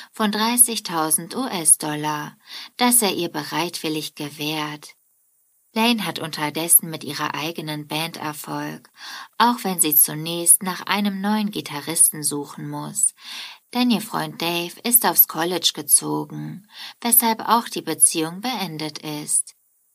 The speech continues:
Sie steht vor dem großen Problem, die Auftritte vor ihrer strenggläubigen und Rockmusik strikt ablehnenden Mutter verbergen zu müssen. Als sie einmal spät nach Hause kommt, hat ihre Mutter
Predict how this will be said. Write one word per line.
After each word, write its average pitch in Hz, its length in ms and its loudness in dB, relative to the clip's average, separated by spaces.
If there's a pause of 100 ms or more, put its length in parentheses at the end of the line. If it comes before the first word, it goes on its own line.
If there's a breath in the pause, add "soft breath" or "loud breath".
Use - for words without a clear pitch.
(120)
Sie 233 220 4
steht 220 340 4
vor 165 180 0
dem 147 200 -2
großen 160 440 0
Problem, 160 680 -4 (360 loud breath)
die 226 180 -2
Auftritte 190 600 0
vor 160 240 0
ihrer 151 280 -2
strenggläubigen 160 1200 -4 (340 loud breath)
und 208 220 -2
Rockmusik 170 680 0
strikt - 420 -2
ablehnenden 180 800 -2
Mutter 190 300 0
verbergen 151 600 -4
zu - 160 0
müssen. 151 800 -4 (760 loud breath)
Als 226 220 2
sie 233 180 0
einmal 202 380 2
spät - 400 0
nach 151 220 -6
Hause 165 380 4
kommt, 165 480 -6 (320 loud breath)
hat 240 260 2
ihre 165 240 -4
Mutter 175 480 -4